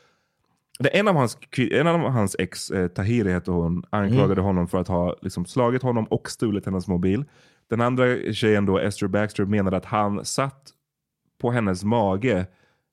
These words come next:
Speaker 1: och vilket fick henne att förlora barnet som hon bar.
Speaker 2: What?
Speaker 1: Sen har han också, eh, en, en kvin-, han försökte ett tag sedan bygga ett så här podcast network där han hade
Speaker 2: Mm.
Speaker 1: andra poddar under sin egen.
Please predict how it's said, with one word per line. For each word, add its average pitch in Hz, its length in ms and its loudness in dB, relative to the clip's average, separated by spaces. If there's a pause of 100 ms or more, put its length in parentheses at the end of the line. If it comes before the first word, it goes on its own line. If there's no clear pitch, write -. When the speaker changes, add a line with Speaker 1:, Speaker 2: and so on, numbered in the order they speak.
(160)
Speaker 1:
och 104 280 -2
vilket 101 200 -2
fick - 200 -4
henne 98 140 0
att 87 80 -4
förlora 92 480 2 (200)
barnet 110 400 -2
som 90 140 -6
hon 120 140 2
bar. 175 140 10
Speaker 2:
What? - 440 4 (680)
Speaker 1:
Sen 135 200 2
har 143 100 4
han 127 120 4
också, 110 440 2 (680)
eh, 104 320 2
en, 110 240 -2
en 107 160 0
kvin-, 98 640 -4
han 120 140 -2
försökte 123 340 -2
ett 110 80 0
tag 127 220 0
sedan 92 200 0
bygga 95 320 2
ett 90 80 -4
så - 60 -6
här 82 80 -8
podcast 101 600 -4
network - 560 -4
där 95 60 -2
han 92 100 -2
hade 90 220 0
Speaker 2:
Mm. 104 120 2
Speaker 1:
andra 98 280 0
poddar 87 400 -4
under 107 340 0
sin 92 180 -4
egen. 87 380 0